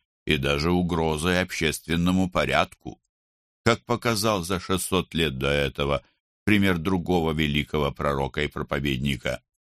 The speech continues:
Иисуса из Назарета – Любой харизматичный и благочестивый человек, решивший положить в основу своего религиозного учения тему бедности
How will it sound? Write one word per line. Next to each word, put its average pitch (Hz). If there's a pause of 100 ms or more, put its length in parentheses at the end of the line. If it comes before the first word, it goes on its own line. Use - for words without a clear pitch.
(100)
Иисуса 156
из 69
Назарета – 76 (480)
Любой 101
харизматичный 98
и 80
благочестивый 78
человек, 71
решивший 73
положить 71
в 73
основу 76
своего 73
религиозного 71
учения 71
тему 73
бедности 71